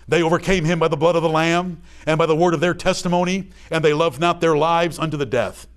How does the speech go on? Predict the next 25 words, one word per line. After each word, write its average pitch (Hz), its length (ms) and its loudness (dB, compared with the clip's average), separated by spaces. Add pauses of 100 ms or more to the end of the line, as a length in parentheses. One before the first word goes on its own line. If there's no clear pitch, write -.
(520)
Those 170 220 2
are - 20 -4
the 156 80 -2
martyrs. 147 540 -2 (760)
"Therefore 202 480 2
rejoice, 208 720 2
ye 151 180 -6
heavens, 180 480 -4 (260)
and 160 160 -2
ye 196 120 2
that 175 180 0
dwell 190 260 0
in 165 140 -2
them. 98 400 -4 (540)
Woe 190 440 2
to 208 160 -2
the 202 140 0
inhabitants 202 540 0
of 190 80 0
the 196 140 0
earth 226 360 0 (140)
and 185 140 0
of 202 60 0
the 190 80 0
sea, 214 500 -2